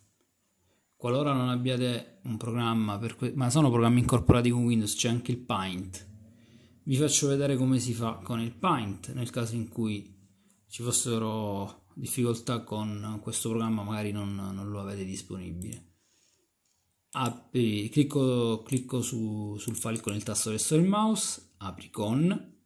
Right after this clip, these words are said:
Paint e mi trovo il Paint. Qui in alto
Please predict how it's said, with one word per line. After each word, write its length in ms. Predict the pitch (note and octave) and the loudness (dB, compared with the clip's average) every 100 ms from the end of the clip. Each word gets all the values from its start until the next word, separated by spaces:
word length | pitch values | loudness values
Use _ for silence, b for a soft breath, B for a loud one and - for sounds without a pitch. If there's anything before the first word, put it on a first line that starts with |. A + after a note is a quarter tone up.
| _ _ _ | _ _ _
Paint 800 | - - F2 C#3 F3 F3 - - - _ _ _ _ _ _ _ _ _ _ _ _ _ _ _ _ _ _ - | -12 -8 -2 2 2 0 -10 -14 -16 _ _ _ _ _ _ _ _ _ _ _ _ _ _ _ _ _ _ -2
e 80 | D#3+ | 2
mi 120 | E3 | 4
trovo 160 | B2 A#2+ | 4 2
il 100 | B2+ | -2
Paint. 640 | - - - - - - _ _ _ _ _ _ _ _ _ _ _ _ _ _ | -6 -8 -10 -14 -18 -20 _ _ _ _ _ _ _ _ _ _ _ _ _ _
Qui 140 | - C3+ | 0 4
in 100 | B2 | 4
alto 560 | A#2+ A#2 - A#2 - | 4 0 -4 -6 -6